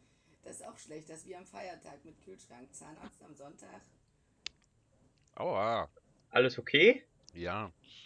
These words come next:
Speaker 2: es ist bloß so eine doofe, äh,
Speaker 1: Was
Speaker 2: ich hab mir
Speaker 1: isst
Speaker 2: so
Speaker 1: du denn?
Speaker 2: schokolierte Pflaumen, hab ich gestern bei Aldi zufällig gesehen. Hab gedacht, hm, nette Idee.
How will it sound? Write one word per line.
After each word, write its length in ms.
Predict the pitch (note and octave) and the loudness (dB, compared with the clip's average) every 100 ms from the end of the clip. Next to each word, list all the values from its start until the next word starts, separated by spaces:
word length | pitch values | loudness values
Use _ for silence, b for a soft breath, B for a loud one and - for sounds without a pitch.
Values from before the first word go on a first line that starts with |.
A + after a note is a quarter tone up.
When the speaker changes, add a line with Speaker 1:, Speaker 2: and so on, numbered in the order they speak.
| b | b
Speaker 2:
es 100 | G2 | -12
ist 100 | F#2 - | -12 -12
bloß 120 | G#2 | -10
so 80 | G#2 | -8
eine 120 | F#2+ | -8
doofe, 640 | G2+ A2 G#2+ G#2 F#2+ F#2+ - | -8 -2 -2 0 -2 -4 -6
äh, 240 | - - | -18 -20
Speaker 1:
Was 100 | - - | -16 -8
Speaker 2:
ich 120 | B2+ | -8
hab 100 | B2+ | -6
mir 60 | |
Speaker 1:
isst 60 | A#2+ | -6
Speaker 2:
so 60 | G#2+ | -6
Speaker 1:
du 40 | - | -8
denn? 260 | - A#2 A#2 b b b b | -18 -20 -20 b b b b
Speaker 2:
schokolierte 720 | - D#3+ - D3 C#3 E3 B2+ | -4 -4 -2 -2 0 -4 -6
Pflaumen, 680 | - - C3 D3 F#2 C#2 D2 _ | -10 -2 0 0 -4 -10 -18 _
hab 80 | F#2 | -10
ich 100 | G2+ | -6
gestern 260 | G#2 - C3 | -6 -4 0
bei 120 | G2 | 2
Aldi 280 | D#2+ B2 A2+ | 2 0 -2
zufällig 420 | - - G2 - | -10 -10 -10 -8
gesehen. 360 | G#2 F#2 F#2+ D3+ _ _ _ _ _ _ _ _ _ - | -8 -6 -10 -12 _ _ _ _ _ _ _ _ _ -20
Hab 100 | - | -16
gedacht, 320 | F#2 F#2+ - | -8 -8 -6
hm, 320 | C#3 C#4+ A#2 D#2+ _ - | -10 -10 -12 -16 _ -6
nette 260 | G2 - F#3+ | -6 -6 -10
Idee. 420 | D3+ F#3 B3+ | -10 -10 -10